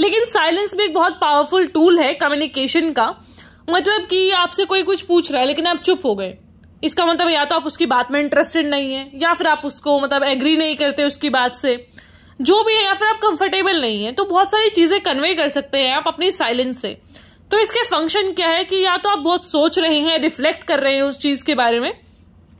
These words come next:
या फिर आपके कंफर्ट को दिखा सकता है कि आप बिल्कुल भी कंफर्टेबल नहीं हैं, या फिर आप बहुत ज़्यादा कंफर्टेबल हैं कि आप आराम से बैठ के सुन रहे हैं बस।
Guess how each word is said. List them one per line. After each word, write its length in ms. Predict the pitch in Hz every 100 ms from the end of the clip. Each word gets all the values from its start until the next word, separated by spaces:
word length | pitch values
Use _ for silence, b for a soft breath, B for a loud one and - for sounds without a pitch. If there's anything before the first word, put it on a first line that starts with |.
| _ -
या 240 | 262 311 349
फिर 200 | 392 381
आपके 260 | 370 370
कंफर्ट 480 | 370 302 277 302 311
को 120 | -
दिखा 280 | 320 285 285
सकता 300 | 285 302 285
है 180 | 269 294 b b b b -
कि 240 | 339 349
आप 160 | 330 311
बिल्कुल 320 | 285 294 311
भी 100 | 311
कंफर्टेबल 600 | 302 262 262 302 302 311
नहीं 120 | 302
हैं, 80 | 294
या 80 | 294
फिर 160 | 311
आप 80 | 294
बहुत 200 | 226 226
ज़्यादा 180 | 233 247
कंफर्टेबल 600 | 262 285 262 294 269 262
हैं 100 | 269
कि 60 | 277
आप 140 | 269
आराम 260 | 254 247 254
से 120 | 277
बैठ 240 | 254 240
के 80 | 262
सुन 200 | 262 247
रहे 220 | 269 254
हैं 200 | 240 233
बस। 340 | 233 240 -